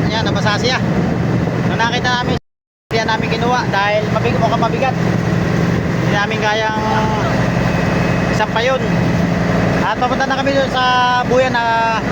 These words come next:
area namin sa Traya Cuatro. Ayan, tatabangan yung mga tropa, yung pagkari namin bukas na umaga. Sana makarami kami at na makauwi na kagad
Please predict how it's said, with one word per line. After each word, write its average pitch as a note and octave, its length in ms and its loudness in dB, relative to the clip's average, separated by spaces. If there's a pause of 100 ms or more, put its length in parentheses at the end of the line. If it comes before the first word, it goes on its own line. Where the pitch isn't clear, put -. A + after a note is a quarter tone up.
(260)
area A3+ 160 0
namin A3+ 240 0
sa G3 320 2
Traya G3+ 240 0
Cuatro. G3 320 0 (2250)
Ayan, F#3 160 0
tatabangan A#3 400 0
yung B3 80 -2
mga B3 240 0
tropa, B3 320 0
yung G#3 160 -2
pagkari G#3+ 320 0
namin G#3+ 240 0
bukas G#3 160 0
na A3 80 0
umaga. G#3 320 0 (400)
Sana F#3+ 240 0
makarami G#3+ 400 0
kami G#3+ 240 0
at F#3 160 -2
na - 80 0
makauwi G3 320 0
na G3 160 -2
kagad F#3+ 160 -2